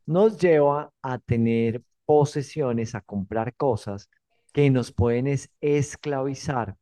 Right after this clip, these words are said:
y que nos quitan riqueza, no solo riqueza material, sino especialmente riqueza espiritual, nos quitan tranquilidad, nos quitan tiempo, nos quitan muchas cosas muy valiosas que tenemos en la vida y que a veces no tenemos tan presentes. Así que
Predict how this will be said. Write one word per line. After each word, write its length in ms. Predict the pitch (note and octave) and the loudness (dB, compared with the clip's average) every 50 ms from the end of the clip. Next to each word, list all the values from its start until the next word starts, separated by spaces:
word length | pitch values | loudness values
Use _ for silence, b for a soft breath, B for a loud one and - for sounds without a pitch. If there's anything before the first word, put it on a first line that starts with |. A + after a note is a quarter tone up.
| _ _ _ _ _ _ _ _ _ _ _ _ _ | _ _ _ _ _ _ _ _ _ _ _ _ _
y 140 | - G#3 F#3 | -8 -8 -2
que 140 | - D#3 C#3 | 0 2 2
nos 200 | B2+ A2+ - - | 2 0 -2 -4
quitan 360 | - A#2+ - - B2 B2 D3 - | -8 -6 -4 -2 -4 -4 -4 -2
riqueza, 720 | C#3 B2 C#3+ C3 B2 - - B2+ A2 F#2+ - - F2 D#2+ E2 - | -2 -2 -2 -2 -4 -6 -6 -6 -4 -4 -6 -10 -14 -16 -8 -6
no 140 | G#2+ A2 G#2+ | -6 -6 -4
solo 240 | - C#3 D3 D#3 | -2 0 2 2
riqueza 380 | D3 D3 - - A2 G#2 F#2+ A2 | 0 0 -2 -4 -4 -4 -4 -4
material, 520 | B2 C3 - - A2 F#2 G2 G#2 A#2+ D3+ | -6 -6 -6 -6 -6 -4 -4 -6 -6 -8
sino 360 | - - D#3 B2+ A2 G2+ G2 - _ _ _ _ _ - | -6 -4 -2 -2 -2 -2 -4 -8 _ _ _ _ _ -12
especialmente 680 | G2+ F#2+ - - G#2+ - G#2+ G2+ G2+ G#2+ G#2+ G#2 - C3 | -12 -10 -8 -8 -6 -6 -4 -4 -4 -4 -2 0 0 -2
riqueza 440 | A#2+ A#2+ G#2 - - G#2 F#2 F#2+ G#2+ | -2 -2 -6 -6 -6 -6 -6 -6 -8
espiritual, 600 | F#2+ - _ C3 A#2 G2+ F#2+ - A2 A#2+ D#3 G#3 | -10 -8 _ -8 -8 -6 -6 -4 -4 -2 -2 -4
nos 160 | A#3 E3+ - | -6 -8 -10
quitan 360 | - - A2+ G2 - B2 B2 C3 | -12 -14 -14 -8 -6 -6 -6 -4
tranquilidad, 680 | - B2+ B2 A#2+ - - A2+ G2+ F#2+ G2 F#2+ G#2 B2 | -4 -6 -6 -6 -8 -8 -8 -6 -6 -4 -4 -4 -6
nos 240 | C#3+ D3+ C3 A2+ - | -6 -8 -10 -10 -12
quitan 580 | - - G#2 F#2+ - A2 A2 A2+ A#2 A#2+ A#2 - B B B B _ _ _ _ _ _ _ _ _ | -12 -14 -12 -10 -8 -6 -4 -4 -4 -4 -6 -10 B B B B _ _ _ _ _ _ _ _ _
tiempo, 640 | - B2+ C3 C#3 D3 D#3+ E3 C#3 - D#3 D#3 D3 C3 | -6 -4 -2 0 0 0 -2 -2 -2 -2 0 0 0
nos 240 | A#2+ G#2+ G2+ - | 0 -2 -4 -8
quitan 420 | - - B2 A#2 - B2+ B2+ C3+ C#3+ | -12 -14 -14 -8 -6 -6 -4 -4 -4
muchas 720 | D3 D#3 D#3+ D#3 E3 F3+ F#3+ F#3+ E3+ - - D3 C3 - | -4 -2 0 0 2 4 4 4 2 0 -2 -4 -4 -4
cosas 360 | - - C#3+ C3 - C3+ B2+ | -4 -4 -4 -2 -2 -4 -6
muy 160 | C3 C#3 C3 B2 | -4 -4 -4 -2
valiosas 460 | B2+ B2+ B2+ C3 A#2+ - C3+ B2 - | -2 0 0 -2 -4 -4 -8 -10 -10
que 100 | - - | -12 -10
tenemos 400 | - A2 G2+ F#2+ F#2+ F#2+ G2 A#2 | -6 -6 -4 -4 -6 -6 -8 -8
en 100 | A#2 A#2 | -8 -6
la 100 | A2+ A2+ | -4 -4
vida 320 | A#2 A2+ G2+ F#2+ F#2 F#2 F#2 b b b b b _ _ _ _ | -4 -4 -4 -4 -6 -8 -10 b b b b b _ _ _ _
y 120 | - A2 G2 | -12 -12 -6
que 120 | - A2 | -2 -2
a 60 | G#2 G2+ | 0 0
veces 340 | G2+ F#2+ F#2+ - A2+ G#2+ | 0 -2 -2 -4 -4 -2
no 180 | A2+ A#2 A2+ G#2 | 0 0 0 -2
tenemos 520 | - A2+ G#2+ G#2+ G#2 G2+ G2+ G#2 - - | -2 -4 -4 -2 -2 -2 -4 -6 -10 -10
tan 280 | - A2+ G#2 G2+ G2 G2 | -8 -6 -6 -6 -6 -6
presentes. 640 | - G2 G2 F#2+ - - G2 F2+ E2+ - - F2+ F2+ | -8 -8 -8 -8 -8 -8 -10 -10 -10 -10 -12 -10 -10
Así 260 | F2+ E2 - A2 G2 | -10 -8 -10 -10 -8
que 260 | - - C3 C#3 - | -6 -6 -6 -6 -6